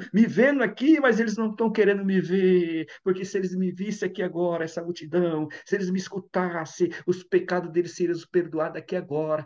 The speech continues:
Eles iam receber a semente em boa terra aqui agora. E daqui pra frente eles dando, eles iam sendo produzindo terra. E um ia produzir, é, fala aqui bem claro, ó, e eles iam ser assim, e dão fru-, ó,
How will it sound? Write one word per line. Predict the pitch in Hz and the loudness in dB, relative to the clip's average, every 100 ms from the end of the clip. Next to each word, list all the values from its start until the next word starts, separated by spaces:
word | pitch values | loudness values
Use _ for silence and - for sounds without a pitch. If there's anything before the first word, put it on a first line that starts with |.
| - 151 | -8 -2
Eles | 160 156 | -2 0
iam | 165 | 0
receber | 170 170 143 156 | 0 -2 -4 -4
a | 160 | -6
semente | - 151 156 170 180 | -4 -4 -4 -8 -6
em | 156 | -6
boa | 139 165 | -2 -4
terra | 165 175 160 | -2 -2 0
aqui | - 185 | -2 -4
agora. | 180 175 190 190 190 - | -2 0 2 0 -6 -10
E | 190 | 0
daqui | 208 277 | 0 0
pra | 285 240 | 0 0
frente | - 277 277 | -2 -6 -6
eles | 277 247 196 | -6 -6 0
dando, | 233 254 233 196 190 - | 0 2 -2 -8 -14 -4
eles | - 190 226 | -2 -2 -4
iam | |
sendo | 226 233 190 | -4 -4 -4
produzindo | 220 208 190 196 190 180 | -4 -4 -4 -2 -2 -4
terra. | 185 180 160 147 131 123 - - | 0 0 0 -2 -6 -10 -12 -2
E | 202 | 2
um | 220 | 4
ia | 208 | 2
produzir, | 202 185 196 170 190 180 165 147 - - | -2 -4 -4 0 2 2 2 -2 -12 -4
é, | 170 170 156 160 | 0 0 0 -4
fala | 180 170 | -6 -6
aqui | 170 175 147 | -8 -10 -6
bem | 165 160 | -8 -6
claro, | 170 160 156 | -2 0 0
ó, | 160 147 131 - _ | 0 -2 -4 -10 _
e | - | -4
eles | 165 160 170 170 | -2 0 0 -2
iam | 170 | -4
ser | 185 | -4
assim, | 175 165 156 139 127 _ _ - | -8 -8 -8 -8 -10 _ _ -10
e | 156 | -2
dão | 175 175 | -2 -2
fru-, | - 160 156 | -6 -8 -2
ó, | 147 143 | 2 2